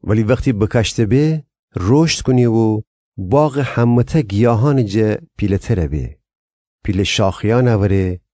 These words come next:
جوری که آسمان پرندهین اون سایه جیر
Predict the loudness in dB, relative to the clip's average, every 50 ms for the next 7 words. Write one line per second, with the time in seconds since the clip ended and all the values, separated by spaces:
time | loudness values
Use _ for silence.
0 | _ _ 0 2 2 0 0 0 -2 0 0 -2 -4 _ _ _ _ _ _ _
1 | _ _ 0 2 2 2 0 -2 -2 0 2 2 2 2 2 2 0 0 0 0
2 | 2 2 2 2 2 2 2 2 2 2 0 -2 -6 -18 -20 _ _ 0 2 2
3 | 2 2 0 -2 -2 0 2 2 4 4 4 2 2 2 2 2 2 2 0 -6